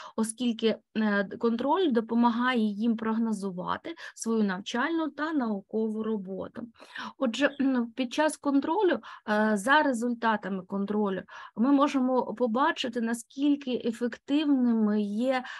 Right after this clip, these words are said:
е, ті методи навчання, які ми використовуємо,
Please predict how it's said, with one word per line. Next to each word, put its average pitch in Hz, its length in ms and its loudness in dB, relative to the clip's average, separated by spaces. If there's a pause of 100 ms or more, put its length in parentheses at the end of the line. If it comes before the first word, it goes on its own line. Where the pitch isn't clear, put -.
(140)
е, 208 240 0
ті 285 200 0
методи 226 560 2
навчання, 208 640 0
які 190 280 -6
ми 202 140 -2
використовуємо, 95 1120 -6